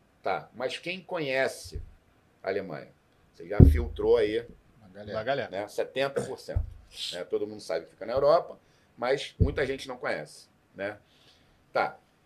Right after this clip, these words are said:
Speaker 1: E desses que conhecem, quem realmente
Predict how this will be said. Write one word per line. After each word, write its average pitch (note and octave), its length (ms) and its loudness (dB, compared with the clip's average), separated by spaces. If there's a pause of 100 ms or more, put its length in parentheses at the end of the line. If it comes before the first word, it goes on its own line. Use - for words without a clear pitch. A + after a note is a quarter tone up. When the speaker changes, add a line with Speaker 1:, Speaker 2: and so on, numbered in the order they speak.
(220)
Speaker 1:
E A3+ 120 -10
desses G3+ 500 2
que E3 120 -4
conhecem, C#3+ 600 2 (1300)
quem A#3+ 280 4
realmente G3+ 880 2